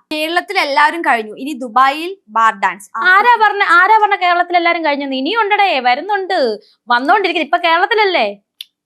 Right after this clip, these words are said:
Speaker 2: വരുന്നുണ്ടടേ,
Speaker 1: കേരളത്തിൽ
Speaker 2: വെയിറ്റ്
Speaker 1: ഒരുപാട്
Speaker 2: ചെയ്യ്.
Speaker 1: പേരുണ്ടോ?
Speaker 2: എന്തോന്ന്?
Speaker 1: കേരളത്തിൽ ഈ ചോദിക്കുന്ന ചോദ്യം ഇതാണ്.
Speaker 2: ആ, മനസ്സിലായി, ഉണ്ടെന്നേ, ഒരുപാട് പേരുണ്ട്, ഇഷ്ടം പോലെ പേരുണ്ട്. ആരാ പറഞ്ഞില്ല, നീയും കൂടെ ഇനി,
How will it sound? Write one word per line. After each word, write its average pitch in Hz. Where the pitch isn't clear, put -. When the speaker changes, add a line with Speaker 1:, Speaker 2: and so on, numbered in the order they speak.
Speaker 2:
വരുന്നുണ്ടടേ, 294
Speaker 1:
കേരളത്തിൽ 302
Speaker 2:
വെയിറ്റ് 370
Speaker 1:
ഒരുപാട് 359
Speaker 2:
ചെയ്യ്. 370
Speaker 1:
പേരുണ്ടോ? 277
Speaker 2:
എന്തോന്ന്? 262
Speaker 1:
കേരളത്തിൽ 247
ഈ 233
ചോദിക്കുന്ന 233
ചോദ്യം 403
ഇതാണ്. 392
Speaker 2:
ആ, 294
മനസ്സിലായി, 415
ഉണ്ടെന്നേ, 539
ഒരുപാട് 381
പേരുണ്ട്, 311
ഇഷ്ടം 277
പോലെ 294
പേരുണ്ട്. 214
ആരാ 254
പറഞ്ഞില്ല, 285
നീയും 277
കൂടെ 415
ഇനി, 359